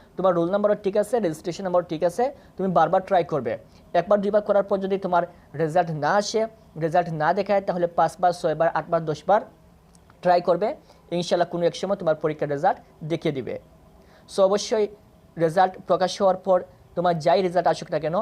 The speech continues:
এটা মেনে নিতে হবে। যদি রেজাল্ট ভালো হয়, তাহলেও মেনে নিতে হবে। যদি রেজাল্ট খারাপ হয় অথবা কোনো একটা সাবজেক্টে ফেল আসে, তাহলে সেটাও কিন্তু অবশ্যই মেনে নিতে হবে। এর কারণ হচ্ছে, এই একটা রেজাল্টের উপর কিন্তু তোমার জীবনের সব কিছু নির্ভর করে না।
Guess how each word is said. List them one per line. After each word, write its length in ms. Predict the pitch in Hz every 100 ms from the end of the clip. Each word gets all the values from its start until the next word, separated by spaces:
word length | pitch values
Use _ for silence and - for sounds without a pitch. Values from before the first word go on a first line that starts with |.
| 226
এটা 180 | 165 160
মেনে 220 | 151 156
নিতে 200 | 165 147
হবে। 280 | 143 165 240 - - -
যদি 180 | 165 170
রেজাল্ট 320 | 160 156 185
ভালো 260 | 156 151 180
হয়, 260 | 175 202 208 - _
তাহলেও 300 | 170 156 175
মেনে 180 | 170 160
নিতে 200 | 170 175
হবে। 260 | 185 190 226 - - -
যদি 180 | 156 165
রেজাল্ট 300 | 147 165 165
খারাপ 380 | - 170 175 202
হয় 120 | 196 165
অথবা 200 | 165 156
কোনো 240 | 160 165
একটা 160 | 151 165
সাবজেক্টে 440 | 160 156 165 165
ফেল 220 | 156 160
আসে, 180 | 175 202
তাহলে 220 | 180 160
সেটাও 300 | 156 147 165
কিন্তু 280 | 160 175 190
অবশ্যই 300 | 139 156 226
মেনে 220 | 180 151
নিতে 180 | 143 131
হবে। 260 | 127 107 - _ - - - - 170
এর 80 |
কারণ 180 | 165 190
হচ্ছে, 240 | 202 202 233
এই 240 | 175 175
একটা 240 | 170 160 202
রেজাল্টের 380 | 190 190 196 185
উপর 180 | 202
কিন্তু 200 | 190 190
তোমার 240 | 180 175 160
জীবনের 340 | 160 156 170
সব 200 | 165 170
কিছু 220 | 170 170
নির্ভর 240 | 156 147 151
করে 220 | 165 156
না। 220 | 160 233